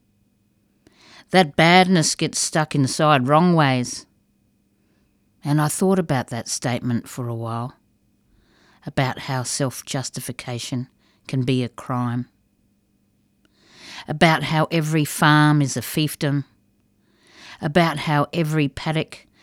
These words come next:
diverts the natural, about how the need for capital can vile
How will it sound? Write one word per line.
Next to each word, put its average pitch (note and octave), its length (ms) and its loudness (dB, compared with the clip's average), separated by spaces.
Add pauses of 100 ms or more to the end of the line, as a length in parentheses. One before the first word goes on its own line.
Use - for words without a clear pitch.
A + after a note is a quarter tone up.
(220)
diverts D3 540 0
the C#3 80 -4
natural, C#3+ 640 -4 (1600)
about D#3 360 -2
how E3 420 0
the D3+ 120 -2
need D3 400 2
for - 160 -8
capital D3+ 720 -4 (640)
can C3+ 220 0
vile C#3 640 0